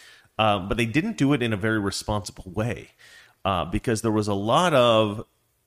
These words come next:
there were a lot of radical, uh, uh, black South Africans that didn't want to have any kind of equality. They wanted to, like, literally <laughs> murder white people.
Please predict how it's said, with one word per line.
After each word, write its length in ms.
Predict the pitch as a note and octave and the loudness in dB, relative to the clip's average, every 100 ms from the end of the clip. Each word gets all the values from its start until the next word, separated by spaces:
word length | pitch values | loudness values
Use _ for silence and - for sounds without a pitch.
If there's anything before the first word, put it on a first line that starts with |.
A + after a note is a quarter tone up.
| _ - | _ -8
there 160 | B2 | -2
were 60 | A#2 | 0
a 40 | A2+ | 2
lot 180 | C#3 | 2
of 80 | D#3+ | 2
radical, 920 | G#2 A#2+ D3 D3+ D3+ B2+ A2+ - - _ - | 4 4 4 2 2 2 2 -2 -8 _ -4
uh, 40 | |
uh, 500 | A2 F#2+ A1+ F2 C2+ - _ _ _ _ _ _ | 0 0 -2 -4 -6 -12 _ _ _ _ _ _
black 520 | A2 A2+ A#2 B2+ - - | -6 2 2 2 -6 -14
South 280 | - B2+ G#2+ | -4 0 2
Africans 720 | A#2 D#3 D3 - F2+ D2 - _ _ _ _ _ _ - | 2 0 -2 -4 -6 -8 -12 _ _ _ _ _ _ -4
that 200 | A#2 A2+ | -2 0
didn't 240 | G3 F3 | -4 -4
want 380 | G#2 C3 F#3+ - - - | -4 -2 -2 -6 -14 -10
to 120 | A#2 | -6
have 260 | A2 E2+ | -4 -4
any 160 | F#2+ G2 | -4 -6
kind 220 | - F2+ | -6 -6
of 80 | D#2+ | -6
equality. 580 | E2 G2 E2+ E2 D#2+ - | -6 -6 -4 -4 -8 -4
They 140 | A#2 | -4
wanted 340 | D#3+ F#3+ G3 E3+ | 0 0 0 -2
to, 120 | B2+ | -4
like, 440 | G2+ F#2+ G2 F#2 F#2 | -2 -2 -2 -4 -6
literally 580 | F#2 G2 - C4 E3 | -4 -4 -2 0 0
<laughs> 20 | D3 | -2
murder 500 | G#2+ G2 A#2+ B2+ A#2+ | 0 2 2 2 0
white 280 | G2+ E2+ - | 0 -4 -4
people. 340 | D#2+ - | -6 -8